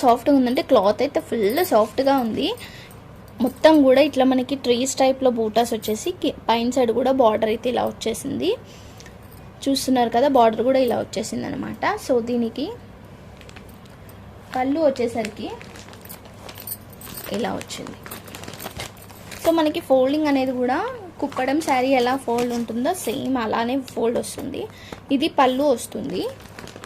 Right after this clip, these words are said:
and దీనికి బ్లౌజ్ కూడా సేమ్ మనకి ఇలాగే వస్తుంది. So, రన్నింగ్ బ్లౌజ్ లాగానే వస్తుంది, but క-, కలర్ అనేది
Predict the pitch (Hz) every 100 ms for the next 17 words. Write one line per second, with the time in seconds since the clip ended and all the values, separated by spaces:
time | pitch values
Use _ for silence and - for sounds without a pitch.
0 | - - - - - - - - - -
1 | 285 302 302 294 277 277 247 233 254 -
2 | 269 311 392 262 240 247 233 233 359 523
3 | - - - - - - - - - -
4 | - 247 233 214 202 - - - - -
5 | - - - - - - - - - -
6 | - - - - 349 294 254 277 311 285
7 | 262 262 277 277 262 262 285 254 262 254
8 | 285 381 - 262 254 254 269 247 254 254
9 | 247 277